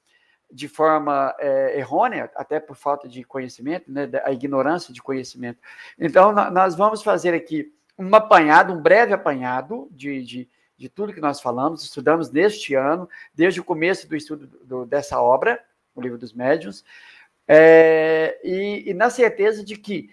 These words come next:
retomando os nossos estudos, ah, no ano de dois mil e vinte e dois, e logo em janeiro, é, é, na primeira semana de janeiro, com certeza, é, é, vocês estarão conosco aqui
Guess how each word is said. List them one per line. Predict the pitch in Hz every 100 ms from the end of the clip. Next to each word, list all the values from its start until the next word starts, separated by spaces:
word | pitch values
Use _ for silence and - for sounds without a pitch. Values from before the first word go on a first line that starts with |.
| _
retomando | 165 170 185 165 180 254 190 139 - _ _ _ _ _ _ _ _ _ - -
os | -
nossos | 139 202 208 160
estudos, | 147 - 185 262 196 143 110 -
ah, | 131
no | 139 139
ano | 151 147
de | 131
dois | 139
mil | 127
e | 127
vinte | 123
e | 123
dois, | 123 175 190 123
e |
logo | 120 156 156
em |
janeiro, | 147 127 117 170 208 135 _ _ _ _ _ -
é, | 131 127 123 120 -
é, | 127
na | 123
primeira | 135 135 139 180
semana | 170 147 139 127
de | 123
janeiro, | 123 -
com | 175 202
certeza, | 220 208 180 165 180 165 190 190 _ _ _ -
é, | 156 160 160 156 156 156 151 - -
é, | 151 139 139 135 139 131 123
vocês | 135 - 165 143
estarão | - 160 156 190
conosco | 175 147 147 - -
aqui | - 202 208